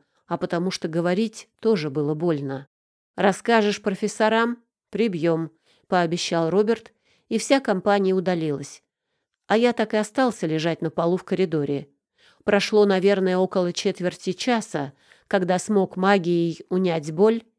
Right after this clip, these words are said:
и медленно подняться. По стенке добрался до своей комнаты.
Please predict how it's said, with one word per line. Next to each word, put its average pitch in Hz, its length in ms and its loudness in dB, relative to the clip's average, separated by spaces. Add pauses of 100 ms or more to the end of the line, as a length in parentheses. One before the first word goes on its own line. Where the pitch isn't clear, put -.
(180)
и 220 80 -2
медленно 175 540 0
подняться. 165 800 -4 (560)
По 180 120 -4
стенке 240 480 0
добрался 170 600 0
до 170 100 -2
своей 175 320 -2
комнаты. 147 760 0